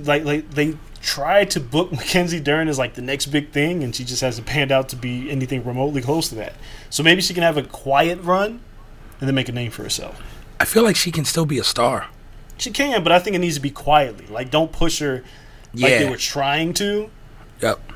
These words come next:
Speaker 1: Like, let her just win a few fights and then start playing it up. Like, okay, she won a few fights. Let's go. Let's start the engine. Like,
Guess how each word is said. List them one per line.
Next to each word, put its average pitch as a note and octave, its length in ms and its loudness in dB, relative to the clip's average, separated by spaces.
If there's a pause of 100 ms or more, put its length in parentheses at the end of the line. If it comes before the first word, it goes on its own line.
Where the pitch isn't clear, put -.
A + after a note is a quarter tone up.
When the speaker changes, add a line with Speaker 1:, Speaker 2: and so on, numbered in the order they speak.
(260)
Speaker 1:
Like, A#2+ 280 -4
let D3 180 4
her D#3 220 2
just C#3+ 240 -2
win D3+ 240 -2
a - 20 -4
few D#3 180 -6
fights C#3+ 380 0
and C#3 80 -6
then C#3+ 80 -2
start C3+ 220 2
playing D#3 280 0
it C#3+ 120 0
up. D3+ 160 6
Like, B2 160 -8
okay, G3+ 320 0
she G3 100 -6
won G3 160 2
a F3 40 0
few E3+ 120 -6
fights. A#2+ 240 0
Let's D#3 220 0
go. D3 340 2
Let's A2+ 220 -6
start C#3+ 200 0
the C#3+ 140 0
engine. B2+ 340 0
Like, C#3 220 0